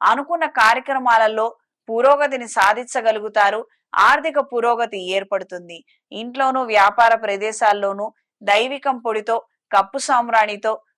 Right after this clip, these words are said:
ధూపం వేయండి. చేతికి కుబేర పాశుపత కంకణాన్ని ధరించండి. మెడలో ఇంద్రాణి డాలర్ని ధరించండి.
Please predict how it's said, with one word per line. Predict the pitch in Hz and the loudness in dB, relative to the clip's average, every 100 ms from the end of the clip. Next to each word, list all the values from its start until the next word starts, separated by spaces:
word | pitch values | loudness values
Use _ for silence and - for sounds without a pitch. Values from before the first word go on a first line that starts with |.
| _ | _
ధూపం | 190 208 247 294 262 | -4 -4 -2 -2 -2
వేయండి. | 214 208 220 214 208 247 _ _ - 320 | -4 -2 -2 -4 -6 -12 _ _ -8 -4
చేతికి | 330 330 311 | -2 -4 -10
కుబేర | 240 240 262 196 | -8 -2 2 2
పాశుపత | 269 254 262 - 226 | 2 2 0 -4 -4
కంకణాన్ని | 220 208 208 233 226 208 | -2 -4 -2 0 0 -2
ధరించండి. | 190 190 202 226 240 208 202 233 _ _ _ | -4 -4 -4 -8 -6 -6 -8 -14 _ _ _
మెడలో | 202 208 247 294 254 - _ - | -2 2 2 2 0 -2 _ -16
ఇంద్రాణి | 208 233 269 277 269 | -10 -2 2 2 0
డాలర్ని | 233 208 214 214 208 | 2 4 4 2 0
ధరించండి. | 190 190 202 240 - 214 202 226 | -4 -4 -4 -8 -6 -6 -8 -16